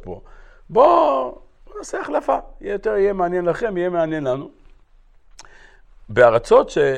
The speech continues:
שזה הקשר בין ה-, בין העם לבין המקום שהוא יושב, אז אם כבשו, אז באמת הכיבוש תפס. כי מראש הקניין הוא לא קניין מהותי, הוא לא קניין פנימי, ולכן,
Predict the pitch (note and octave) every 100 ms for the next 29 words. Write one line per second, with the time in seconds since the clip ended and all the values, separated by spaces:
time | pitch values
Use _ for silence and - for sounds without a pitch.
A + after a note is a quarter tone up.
0 | - - A#2 A2+ F#3+ - A3+ - D3+ D3+
1 | E3+ C3 A#2+ G#2+ G#2 C#3+ C#3+ A#2+ C#3+ F3+
2 | A2 G2+ C3 C#3 A2+ - F#3 - F3 F3+
3 | C4+ A#3+ A3 - - - - F2+ G#2+ F3
4 | G3 F3+ - D#4 C#4+ - D#3+ D#3+ F#3+ F#3
5 | F3+ G3+ B3 - G3+ A3 - - _ _
6 | _ - - - D3+ C#3+ C#3+ F#3 G3+ B3
7 | - - - - - - - - - -
8 | A#2+ - D3+ D3+ A3 A3+ G#3 A3 E3+ E3
9 | G#3 F3+ F#3 E3+ F#3+ F#3 F3 D3+ D3+ D3+
10 | A3 C#3 F2 F#2+ B2+ C#3+ D3+ D#3+ C#3+ D3
11 | C3+ B2+ G3+ - - - - - - -
12 | A2 - - D#4